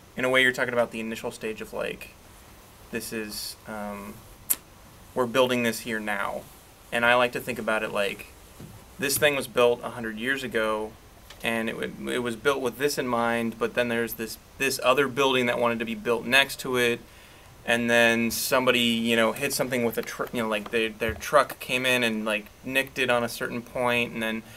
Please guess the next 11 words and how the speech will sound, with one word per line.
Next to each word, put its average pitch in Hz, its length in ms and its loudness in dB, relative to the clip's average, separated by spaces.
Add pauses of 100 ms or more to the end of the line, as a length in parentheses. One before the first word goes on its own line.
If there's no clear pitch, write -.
(380)
now 139 360 10
our, 127 480 8 (180)
all 143 220 10
of 139 100 0
our 135 120 6
architecture 131 760 0
and 117 180 -2
our 113 80 0
buildings 117 540 0
and 113 180 -4
things 110 600 -6